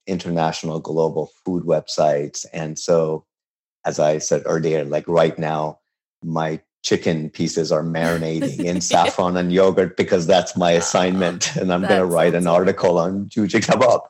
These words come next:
Speaker 1: So
Speaker 2: Wonderful. <laughs>
Speaker 1: <laughs>
Speaker 2: Great.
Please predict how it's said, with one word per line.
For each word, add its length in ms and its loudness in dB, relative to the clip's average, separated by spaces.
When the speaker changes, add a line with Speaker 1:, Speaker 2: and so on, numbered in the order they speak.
Speaker 1:
So 240 6
Speaker 2:
Wonderful. 720 4
<laughs> 1300 -2
Speaker 1:
<laughs> 80 -20
Speaker 2:
Great. 640 0